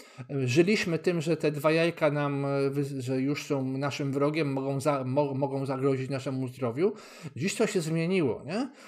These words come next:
Takie rzeczy staramy się wychwytywać, żeby nie z-, żeby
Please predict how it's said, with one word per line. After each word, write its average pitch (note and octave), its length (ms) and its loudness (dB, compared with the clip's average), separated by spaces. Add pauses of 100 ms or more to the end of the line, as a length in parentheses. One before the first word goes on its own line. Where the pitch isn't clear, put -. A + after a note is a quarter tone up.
(100)
Takie A3 320 2
rzeczy A3+ 220 0
staramy G3+ 360 2
się F#3 120 0
wychwytywać, F3 640 0
żeby C#3+ 240 0
nie D#3+ 140 -2
z-, D3+ 200 -4
żeby D#3+ 300 0